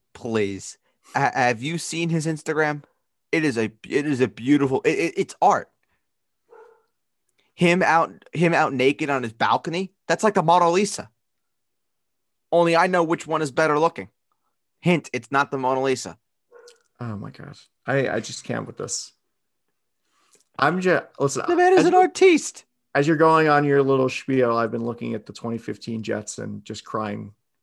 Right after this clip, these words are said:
Speaker 2: because this team should have made the playoffs.
Speaker 1: The man is an artiste.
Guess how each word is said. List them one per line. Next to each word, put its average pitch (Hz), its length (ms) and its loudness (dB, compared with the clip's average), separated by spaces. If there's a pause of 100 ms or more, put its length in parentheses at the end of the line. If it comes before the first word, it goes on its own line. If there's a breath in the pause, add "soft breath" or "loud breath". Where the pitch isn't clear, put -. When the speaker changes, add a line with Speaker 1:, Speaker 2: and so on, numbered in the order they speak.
Speaker 2:
because 107 400 -8
this 110 180 -12
team 117 160 -8
should 110 180 -10
have 110 60 -8
made 107 160 -8
the 104 60 -8
playoffs. 104 520 -10 (140)
Speaker 1:
The - 80 -2
man 339 280 4
is 330 140 0
an 311 80 0
artiste. 302 720 -2